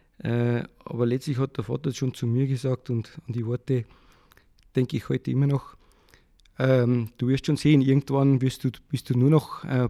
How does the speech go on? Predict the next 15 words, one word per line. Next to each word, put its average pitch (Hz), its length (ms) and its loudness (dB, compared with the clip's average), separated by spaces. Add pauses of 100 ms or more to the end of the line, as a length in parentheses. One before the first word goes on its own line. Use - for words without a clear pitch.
Brauer 139 520 2
und 127 140 0
wirst 135 260 -2
nur 135 100 4
noch 131 220 -2 (220)
Bier 160 200 4
verkaufen.“ 123 640 -2 (1000)
Und 131 400 2 (540)
wahrscheinlich 131 600 0
waren 131 200 4
dies 135 320 -4 (680)
genau 131 280 2
die 131 260 -2
Worte, 143 560 0 (600)
äh, 123 420 0